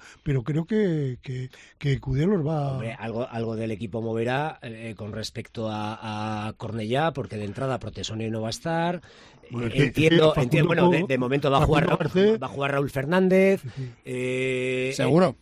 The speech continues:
Speaker 2: eh, eh, eso seguro, en-, en-,
Speaker 1: Denis.
Speaker 2: entiendo que volverá
Speaker 3: Denis.
Speaker 2: Denis,
Speaker 1: Po-,
Speaker 2: entiendo, digo
Speaker 1: pobre,
Speaker 2: entiendo.
Speaker 1: pobre
Speaker 2: Lo de
Speaker 1: Gue-,
Speaker 2: Raúl Fernández fijo,
Speaker 1: pobre Guevara.
Speaker 2: salvo un problema de última hora que no deseamos nadie, por supuesto.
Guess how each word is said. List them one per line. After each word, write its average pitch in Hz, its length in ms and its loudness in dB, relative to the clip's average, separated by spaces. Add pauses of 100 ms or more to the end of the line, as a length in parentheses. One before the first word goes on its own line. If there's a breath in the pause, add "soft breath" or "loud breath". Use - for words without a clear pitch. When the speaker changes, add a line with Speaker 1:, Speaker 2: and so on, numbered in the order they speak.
Speaker 2:
eh, 131 160 -10
eh, 131 140 -10
eso 120 200 -4
seguro, 185 720 2
en-, 127 160 -6
en-, 120 60 -8
Speaker 1:
Denis. 180 440 6
Speaker 2:
entiendo 139 540 -4
que 139 120 -4
volverá 135 360 0
Speaker 3:
Denis. 185 200 4
Speaker 2:
Denis, 202 300 2
Speaker 1:
Po-, 127 160 -2
Speaker 2:
entiendo, 175 560 2
digo 117 220 -2
Speaker 1:
pobre, 147 140 4
Speaker 2:
entiendo. 123 480 -8
Speaker 1:
pobre 143 200 4
Speaker 2:
Lo 139 60 6
de 170 80 6
Speaker 1:
Gue-, - 20 6
Speaker 2:
Raúl 247 160 4
Fernández 285 340 2
fijo, - 360 -2
Speaker 1:
pobre 143 260 6
Guevara. 143 240 0
Speaker 2:
salvo 151 240 0
un 143 100 -2
problema 156 320 -2
de 151 60 0
última 143 320 2
hora 185 220 6
que 139 120 0
no 120 200 2
deseamos 120 360 -4
nadie, 170 200 -6
por 151 100 -10
supuesto. 104 460 -12